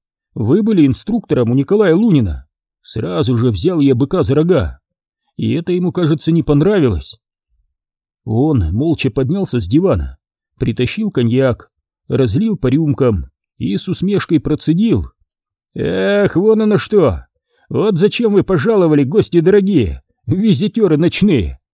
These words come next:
Все вам не имется, все вам Мишка Андреев спать не дает.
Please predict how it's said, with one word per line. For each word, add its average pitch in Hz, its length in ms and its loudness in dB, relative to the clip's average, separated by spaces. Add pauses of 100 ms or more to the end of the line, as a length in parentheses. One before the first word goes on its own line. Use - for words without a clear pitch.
(280)
Все - 300 -4
вам 190 180 0
не 196 140 2
имется, 156 720 0 (280)
все - 300 -4
вам 175 180 2
Мишка 208 300 2
Андреев 190 400 2
спать 165 300 -2
не 160 80 0
дает. 165 480 0